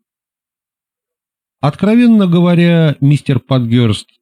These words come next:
я не понимаю этой теории насчёт алкоголя. Тот старик и оба помощника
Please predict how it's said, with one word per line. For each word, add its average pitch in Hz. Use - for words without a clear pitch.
я 147
не 147
понимаю 160
этой 127
теории 135
насчёт 107
алкоголя. 104
Тот 147
старик 127
и 139
оба 120
помощника 143